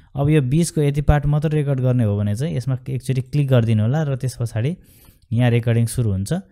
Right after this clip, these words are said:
अब स्टार्टमा क्लिक गर्नुभयो भने यो चाहिँ रेकर्डिङ हुन्छ। यहाँनिर मैले जुम इन जुम आउटको लागि एफ फाइभ की सेट गरेको छु र पज रिज्युमको लागि चाहिँ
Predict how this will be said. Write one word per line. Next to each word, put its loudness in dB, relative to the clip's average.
अब 2
स्टार्टमा 2
क्लिक -2
गर्नुभयो 4
भने 2
यो 2
चाहिँ -2
रेकर्डिङ 0
हुन्छ। -2
यहाँनिर 4
मैले 2
जुम 2
इन 2
जुम 0
आउटको 0
लागि 0
एफ -2
फाइभ -2
की -6
सेट -2
गरेको 0
छु -6
र -2
पज 2
रिज्युमको 2
लागि 2
चाहिँ -2